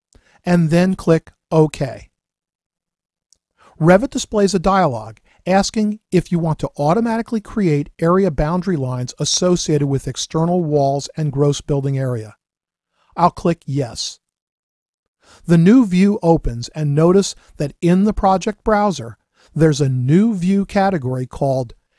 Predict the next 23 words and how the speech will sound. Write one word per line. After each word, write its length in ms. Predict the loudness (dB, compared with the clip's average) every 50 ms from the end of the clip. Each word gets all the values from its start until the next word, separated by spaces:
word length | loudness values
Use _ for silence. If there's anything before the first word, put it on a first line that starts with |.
| _ _ _ _
Area 360 | 2 4 4 6 6 4 0
Plans 560 | -2 -2 -2 0 0 0 0 0 -2 -4 -6 _ _ _ _ -4
Gross 360 | 0 2 4 4 2 0 -2
Building. 440 | -6 -4 -4 -4 -4 -6 -10 -16 -20 _ _ _ _ _ _ _ _ _ _ _ _ _ _ _ _ _ _ _ _
If 200 | 0 0 2 0
I 120 | -2 -2
expand 540 | -2 -4 -8 -6 -2 -2 0 0 0 0 0
that 240 | -2 -2 -4 _ _
category, 680 | -4 0 0 0 0 0 2 2 4 4 2 2 -2 _ _ _ _ _ _ _
I 120 | -2 -2
can 220 | -2 -2 -4 -4
see 480 | -2 -2 -6 -4 -2 -2 -2 0 0 -2
the 160 | -2 -2 -2
new 300 | 0 2 4 4 4 4
Level 480 | 2 0 0 0 0 0 2 2 2 2
one 300 | 4 2 2 2 0 0
view, 420 | 2 4 4 4 2 2 -6 -16 _ _ _ _ _ _ _
which 220 | 2 2 4 4
is 140 | -2 0 0
now 240 | 0 0 0 0 -2
the 160 | -2 -4 -4
active 400 | -4 -6 -8 _ _ -6 -6 -4
view. 340 | -4 -6 -6 -6 -8 -10